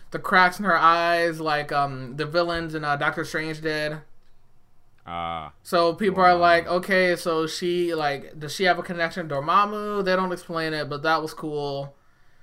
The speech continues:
Speaker 1: And, um, Alex, who's, uh, the black kid, he, um, he, he ma-, he makes a joke about a technologically advanced, uh, African nature. I mean, Af-, African nation. So,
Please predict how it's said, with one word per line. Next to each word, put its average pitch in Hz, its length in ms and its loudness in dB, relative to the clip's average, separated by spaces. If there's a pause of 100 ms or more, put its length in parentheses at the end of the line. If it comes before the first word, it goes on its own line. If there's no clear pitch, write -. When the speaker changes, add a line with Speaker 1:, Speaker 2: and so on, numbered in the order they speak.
(300)
Speaker 1:
And, 160 420 2
um, 151 680 0 (680)
Alex, 196 500 6
who's, 170 240 -2
uh, 147 440 4
the 135 60 -6
black 175 300 4
kid, 180 360 2
he, 165 220 -2
um, 143 460 -4 (600)
he, 226 220 0
he 226 140 2
ma-, 226 140 0
he 233 180 -2
makes 226 240 2
a 208 80 0
joke 190 320 2
about 175 320 6
a 160 120 2
technologically 175 680 2
advanced, 160 560 -2
uh, 165 40 0
African 156 540 -2
nature. 147 560 -6
I - 40 -12
mean, 151 280 -8
Af-, 170 220 2
African 175 480 -2
nation. 139 560 -6
So, 143 540 -2